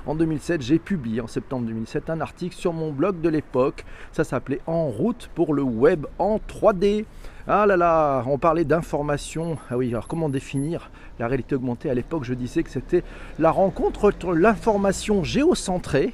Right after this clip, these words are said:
eh oui, une valeur ajoutée par la technologie, l'information qui provient de données cartographiques, la technologie qui permet un ajout de valeur, un complément d'information en fonction du lieu ou des objets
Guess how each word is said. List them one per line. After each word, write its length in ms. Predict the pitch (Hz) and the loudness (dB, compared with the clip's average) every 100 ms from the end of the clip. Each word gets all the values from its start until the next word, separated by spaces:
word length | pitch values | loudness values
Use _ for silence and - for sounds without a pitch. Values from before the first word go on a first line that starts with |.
| - | -4
eh 100 | 117 | -4
oui, 220 | 120 165 - - - - | -2 -4 -6 -14 -12 -4
une 80 | 113 | 4
valeur 260 | 147 165 | 6 6
ajoutée 300 | 147 143 180 | 4 4 2
par 160 | 151 135 | 4 2
la 80 | 120 | 2
technologie, 640 | 147 - 143 139 135 220 | 0 -2 0 2 2 0
l'information 480 | 220 127 131 120 160 | -2 -2 -4 -4 -6
qui 100 | - | -6
provient 260 | - 123 139 | -8 -4 -2
de 120 | 117 | -2
données 240 | 123 147 | -2 -2
cartographiques, 840 | - - 151 139 151 - 202 - - - - - | -4 -4 -4 -2 -4 -4 -4 -4 -8 -14 -12 -6
la 60 | 113 | -6
technologie 460 | 120 147 135 131 | -6 -4 -4 -4
qui 80 | - | -2
permet 160 | 131 127 | -2 0
un 60 | |
ajout 200 | 135 170 | 0 0
de 60 | 143 | 0
valeur, 360 | 120 120 147 | 0 0 0
un 60 | 127 | -2
complément 360 | - 143 143 123 | -6 -6 -4 -4
d'information 500 | 110 120 113 - 147 | -4 -6 -6 -6 -6
en 40 | |
fonction 340 | - 123 160 | -6 -8 -6
du 120 | 127 120 | -4 -4
lieu 180 | 175 | -2
ou 120 | 202 139 | -2 0
des 200 | 131 131 | 0 0
objets 280 | 120 135 | 0 -2